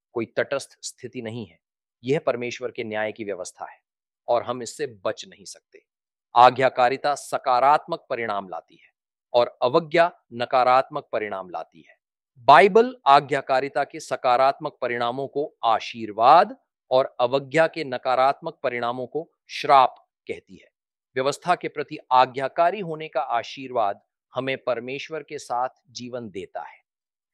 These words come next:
व्यवस्था के प्रति अवज्ञाकारी होने का अभिश्राप परमेश्वर से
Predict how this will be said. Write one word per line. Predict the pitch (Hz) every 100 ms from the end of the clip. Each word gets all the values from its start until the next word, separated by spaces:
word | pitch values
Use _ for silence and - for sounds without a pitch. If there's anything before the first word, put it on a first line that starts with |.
| _ - -
व्यवस्था | 135 156 175 - 185
के | 185 175
प्रति | 170 165 170 - -
अवज्ञाकारी | 135 190 170 185 180 175 156 160
होने | 135 143 151
का | 156 160
अभिश्राप | - 120 120 117 - 135 147 165 -
परमेश्वर | 120 120 131 139 160 156
से | - 143 156